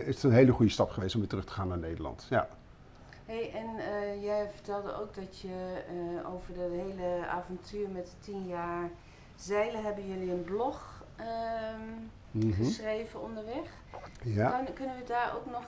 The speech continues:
Speaker 2: stel dat mensen zeggen van, "Oh, eigenlijk, eh, heeft Martin, eh, mijn, eh, droom geleefd. Ik wil dat misschien ook wel. Of ik wil in
Speaker 1: Ja.
Speaker 2: ieder geval eens kijken hoe dat, eh, is gegaan." Wat is de website daarvan?
Speaker 1: Eh, eh, het blog heet acapella streepje at A T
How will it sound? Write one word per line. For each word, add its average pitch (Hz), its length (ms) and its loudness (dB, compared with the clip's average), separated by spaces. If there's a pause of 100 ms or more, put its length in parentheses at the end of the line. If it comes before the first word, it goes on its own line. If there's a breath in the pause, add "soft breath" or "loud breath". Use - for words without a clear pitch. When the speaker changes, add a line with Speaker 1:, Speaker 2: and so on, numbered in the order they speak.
Speaker 2:
stel 226 300 -4
dat 214 140 0
mensen 208 380 -4
zeggen - 240 -12
van, 185 240 -8
"Oh, 226 400 -2 (320 loud breath)
eigenlijk, 208 600 -4
eh, 185 80 -4 (360)
heeft 190 340 -2
Martin, 196 640 -4
eh, 180 160 -2
mijn, 190 320 -2
eh, 185 140 -4
droom 208 340 -2
geleefd. 175 520 -4
Ik 233 100 -14
wil 180 140 -6
dat 156 140 -6
misschien 160 380 -6
ook 277 240 -4
wel. 156 180 -4
Of 147 80 -8
ik - 80 -14
wil 175 100 -4
in 220 80 2
Speaker 1:
Ja. 226 100 4
Speaker 2:
ieder 285 140 -2
geval 247 180 -8
eens 240 200 -10
kijken 240 440 -6 (540 loud breath)
hoe 220 120 -8
dat, 202 360 -2
eh, 196 220 -2
is 185 160 -10
gegaan." 196 280 -6
Wat 202 180 -6
is 220 200 -12
de 202 100 -12
website 202 460 -6
daarvan? 202 560 2
Speaker 1:
Eh, 139 200 8
eh, 131 60 10
het 117 160 4
blog 147 260 8
heet 127 220 4
acapella 170 880 8
streepje 117 600 6
at - 360 6
A 113 160 8
T - 140 2